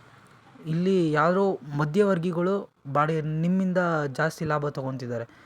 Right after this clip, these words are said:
ಪಾಪ ಅಲ್ಲಿ ಕಷ್ಟ ದುಡ್ದು, ಕಷ್ಟಪಟ್ಟು ಗಾಡಿ ಓಡ್ಸೋರೇ ಬೇರೆ ಯಾರೋ. ಇಲ್ಲಿ ನೀವು ಪ್ಯಾಸೆಂಜರ್ಸು, ನೀವು ಕಷ್ಟಪಟ್ಟು ದುಡ್ದಿರ್ದ-, ದುಡ್ದಿರೋಂಥ ದುಡ್ಡು, ಅಲ್ಲಿ ಯಾರೋ ಮಧ್ಯದಲ್ಲಿ ಕುತ್ಕೊಂಡು ಒಂದು ಆ್ಯಪ್ನ ಬಿಲ್ಡ್ ಮಾಡ್ಬಿಟ್ಟು, ಅವರು ಕಷ್ಟಪಟ್ಟು ಆಟೋ ಓಡಿಸೋರ್ಗಿಂತ ಹೆಚ್ಚಾಗಿ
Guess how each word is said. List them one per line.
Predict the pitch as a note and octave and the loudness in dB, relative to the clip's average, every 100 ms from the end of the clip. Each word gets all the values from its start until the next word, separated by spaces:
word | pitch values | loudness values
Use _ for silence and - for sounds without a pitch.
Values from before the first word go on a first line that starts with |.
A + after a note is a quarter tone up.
| - | -12
ಪಾಪ | D3+ C#3 | -6 -2
ಅಲ್ಲಿ | D3 | 0
ಕಷ್ಟ | C#3+ C3+ F3 | 0 0 0
ದುಡ್ದು, | D#3+ D#3 D#3 D#3+ | 0 0 0 0
ಕಷ್ಟಪಟ್ಟು | D#3 C#3 E3+ - D#3 D#3 | -2 -2 -2 -2 -4 -2
ಗಾಡಿ | C#3 D3 | 0 2
ಓಡ್ಸೋರೇ | D3+ D3 D3+ D3+ | 2 0 0 0
ಬೇರೆ | D3 C3 C3+ | 0 0 0
ಯಾರೋ. | A#2+ A2+ E3 - - - - - - - - | 0 -2 -4 -10 -20 -20 -20 -20 -20 -20 -6
ಇಲ್ಲಿ | D#3+ E3+ F3+ | 0 2 4
ನೀವು | F3+ F3+ | 2 2
ಪ್ಯಾಸೆಂಜರ್ಸು, | E3+ D#3+ E3 D#3+ C#3+ - D#3+ F3 - - - - | 2 0 0 0 -2 -4 -6 -6 -10 -20 -18 -4
ನೀವು | F3 | 0
ಕಷ್ಟಪಟ್ಟು | F3+ F3 F3+ F3 E3+ F3 | 0 0 0 0 -2 -2
ದುಡ್ದಿರ್ದ-, | D3+ D3+ F3+ E3 E3 D#3 C#3 | -2 0 0 0 0 0 -2
ದುಡ್ದಿರೋಂಥ | D3 D#3 E3+ D#3 | -2 0 2 0
ದುಡ್ಡು, | D3 C3+ B2 C#3 - - - - | -2 -4 -4 -6 -8 -16 -8 -2
ಅಲ್ಲಿ | D3+ | 2
ಯಾರೋ | E3 F#3 | 4 4
ಮಧ್ಯದಲ್ಲಿ | E3 D3 D#3+ G3 G#3 | 2 0 0 2 2
ಕುತ್ಕೊಂಡು | - F3+ - G#3+ F#3+ D#3 G3+ A#3+ - - - | 0 -4 -2 0 2 2 0 -4 -16 -12 -6
ಒಂದು | D#3 D#3 | 0 2
ಆ್ಯಪ್ನ | F#3 F#3+ | 2 2
ಬಿಲ್ಡ್ | E3 D#3+ E3+ | 0 0 0
ಮಾಡ್ಬಿಟ್ಟು, | F3+ E3+ D3 C#3 _ - | 0 0 -2 -6 _ 0
ಅವರು | C#3+ F#3 | 4 6
ಕಷ್ಟಪಟ್ಟು | F#3 E3+ D3 - F#3+ F#3 F3 F#3 | 4 2 2 4 4 4 2 4
ಆಟೋ | E3 E3 F3+ | 4 4 4
ಓಡಿಸೋರ್ಗಿಂತ | E3+ E3 D#3 E3 D#3 D#3 D#3 | 4 4 2 2 2 0 0
ಹೆಚ್ಚಾಗಿ | D#3+ C#3+ - - F3 D#3+ F#3 G#3 | 0 -2 -6 -2 0 2 2 0